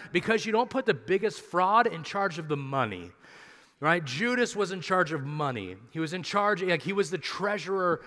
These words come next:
of the group. They probably had big plans for Judas,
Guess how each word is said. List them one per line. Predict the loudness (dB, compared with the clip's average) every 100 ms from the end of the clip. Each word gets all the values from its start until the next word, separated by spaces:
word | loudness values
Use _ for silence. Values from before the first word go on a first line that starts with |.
| -18 -2
of | 0 2
the | -2
group. | 0 0 2
They | 0
probably | 4 4 4
had | 0 0
big | 2 0 0
plans | -2 0 -2
for | -6
Judas, | -4 0 2 0